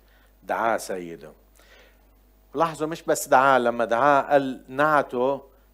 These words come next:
بالعبد الشرير.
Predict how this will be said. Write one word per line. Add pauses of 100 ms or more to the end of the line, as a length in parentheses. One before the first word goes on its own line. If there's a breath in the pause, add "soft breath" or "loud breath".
(120)
بالعبد
الشرير.